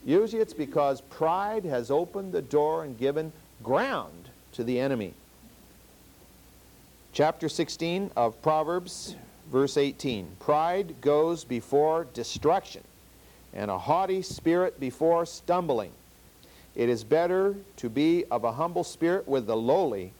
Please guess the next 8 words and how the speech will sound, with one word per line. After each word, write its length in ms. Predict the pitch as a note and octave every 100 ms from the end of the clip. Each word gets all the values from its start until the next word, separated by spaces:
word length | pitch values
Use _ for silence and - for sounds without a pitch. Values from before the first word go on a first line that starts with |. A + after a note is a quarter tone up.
| - - - - - -
than 180 | A2 G#2
to 80 |
divide 560 | F#2 F#2+ A#2+ D3 D#3+ D3
the 60 | B2
spoil 680 | - - C3 C#3+ D3 D3+ -
with 300 | G#2+ C3 B2+
the 80 | C3
proud." 580 | - B2 B2 A#2 G2